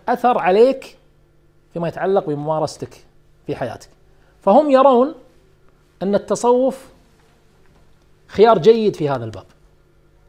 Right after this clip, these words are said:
فيدعمونه بك-، بصريح العبارة: "ينبغي دعم التأثير الصوفي في المدارس والمقررات التعليمية والمعايير الاجتماعية والأخلاقية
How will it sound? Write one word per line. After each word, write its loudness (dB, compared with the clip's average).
فيدعمونه 0
بك-، -20
بصريح 0
العبارة: 2
"ينبغي 0
دعم 0
التأثير -4
الصوفي -8
في -14
المدارس -16
والمقررات -8
التعليمية -14
والمعايير -2
الاجتماعية -8
والأخلاقية -12